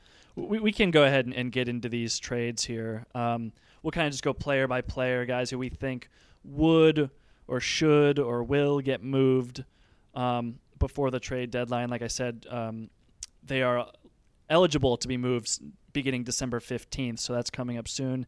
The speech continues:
We know that there isn't usually a ton of action on that day. Like, usually it, it happens a little later in the season when teams kinda have a better sense of who they are, what their strengths and weaknesses are, what they need, um,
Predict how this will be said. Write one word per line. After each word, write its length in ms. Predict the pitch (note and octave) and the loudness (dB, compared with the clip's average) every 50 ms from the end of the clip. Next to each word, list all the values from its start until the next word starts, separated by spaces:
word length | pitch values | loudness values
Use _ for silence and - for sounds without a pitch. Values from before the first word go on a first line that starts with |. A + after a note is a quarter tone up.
| _ - - - - - _ | _ -18 -20 -20 -20 -16 _
We 160 | - F3 F3+ | 0 0 4
know 180 | F3+ F3 E3 D#3 | 6 8 8 8
that 120 | D3 C#3 | 6 4
there 120 | C#3+ C#3+ C#3+ | 4 2 2
isn't 340 | C#3 C#3 B2+ C#3 - - | 2 0 -2 -4 -6 -8
usually 320 | - D3 C3+ B2+ B2 C3+ C3 | -6 -4 -4 0 2 2 2
a 60 | A#2+ | 0
ton 240 | - - - C3+ C3 | -2 -6 -6 -6 -4
of 80 | A2+ | -4
action 440 | A#2+ A#2+ A#2+ A#2 - - C3+ C3 B2 | -4 -4 -4 -4 -6 -8 -6 -6 -6
on 180 | A2+ B2 B2+ B2+ | -6 -6 -4 -4
that 200 | B2+ B2+ A#2+ - | -4 -4 -4 -2
day. 320 | C#3 C3 B2+ B2+ B2+ B2+ | 0 2 2 2 2 0
Like, 280 | B2 B2 A2+ A2 - - _ _ _ _ _ _ _ _ | -2 -4 -6 -8 -12 -18 _ _ _ _ _ _ _ _
usually 720 | - B2 B2+ C3 B2 A2+ B2 B2 B2 A#2 A#2 A#2 A2 - _ _ _ _ _ _ _ _ _ _ _ _ _ _ _ _ _ _ | -4 0 0 0 2 2 0 0 0 0 0 -2 -4 -8 _ _ _ _ _ _ _ _ _ _ _ _ _ _ _ _ _ _
it, 200 | - B2 A2+ - | -10 -10 -10 -8
it 200 | - B2+ B2 A2+ | -6 -6 -4 -2
happens 360 | B2 B2 A#2+ A#2 - A#2+ A2 | -2 -2 -2 0 -2 -4 -4
a 40 | A#2 | -4
little 260 | A#2 B2 A#2 A#2+ A#2 | -4 -4 -4 -4 -2
later 300 | A#2 A#2+ A#2+ A#2+ A#2 A#2+ | -2 -2 0 0 0 -2
in 100 | A#2 A#2 | -2 -2
the 80 | A#2 A2+ | -4 -4
season 460 | - - B2+ B2+ B2 A2+ A#2+ B2 A#2+ | -4 -4 -4 -4 -4 -4 -4 -6 -6
when 160 | A#2 A#2 A#2 | -6 -6 -8
teams 380 | - - - B2+ B2 A#2+ A#2 - | -8 -10 -10 -8 -8 -8 -10 -10
kinda 240 | - B2 A#2+ B2 A#2+ | -10 -10 -8 -6 -4
have 140 | B2+ A#2+ G#2+ | -4 -4 -6
a 60 | A2 | -6
better 260 | G#2+ A#2 A#2+ B2 A#2+ | -6 -4 -4 -4 -4
sense 380 | - - - B2+ B2 A#2+ - - | -4 -4 -4 -4 -4 -4 -6 -6
of 100 | A#2+ A2+ | -8 -8
who 220 | A2+ - C#3+ C#3 | -8 -6 -2 0
they 160 | C3+ C3 B2 | 2 2 2
are, 300 | B2 B2 B2 B2 A#2+ B2 | 2 2 2 0 0 0
what 140 | A#2 A#2 - | 0 -2 -4
their 100 | B2+ A#2 | -4 -6
strengths 320 | - - - A#2+ A#2 - | -6 -6 -6 -6 -6 -4
and 80 | B2+ A#2+ | -4 -2
weaknesses 400 | C3 C#3 C3+ C3+ B2 - C3 A#2+ | -2 -2 -2 -4 -4 -2 0 0
are, 240 | B2+ B2+ B2+ B2+ A#2+ | 2 2 4 2 2
what 140 | A#2+ A#2 - | 0 -2 -2
they 120 | B2 A#2+ | -4 -4
need, 580 | A#2 B2+ C#3 D3 D#3 D3+ C#3 B2+ B2 A#2 A3 - _ _ _ _ _ _ _ _ _ - | -4 -2 -2 0 0 2 2 0 0 -2 -4 -6 _ _ _ _ _ _ _ _ _ -6
um, 340 | B2 A#2 A2+ A2 A2+ A2 | -4 -4 -2 -4 -4 -8